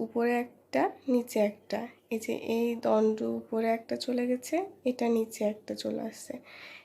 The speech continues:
এই উপরের যে দণ্ডটা, এটাকে বলা হয় ইপিট্রিমাটিক দণ্ড। ইপি অর্থাৎ উপরে,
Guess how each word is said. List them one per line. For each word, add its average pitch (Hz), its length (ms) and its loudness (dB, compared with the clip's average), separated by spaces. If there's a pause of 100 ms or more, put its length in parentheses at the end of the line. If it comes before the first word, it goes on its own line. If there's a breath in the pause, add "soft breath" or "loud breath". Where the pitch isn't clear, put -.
(200)
এই 247 80 8 (160)
উপরের 320 340 4 (100)
যে 359 80 6 (100)
দণ্ডটা, 240 560 4 (200)
এটাকে 226 340 -2 (120)
বলা 220 300 4
হয় 285 180 2 (160)
ইপিট্রিমাটিক 277 920 2 (140)
দণ্ড। 202 280 4 (760)
ইপি 247 320 0 (160)
অর্থাৎ 254 460 -4 (200)
উপরে, 226 340 2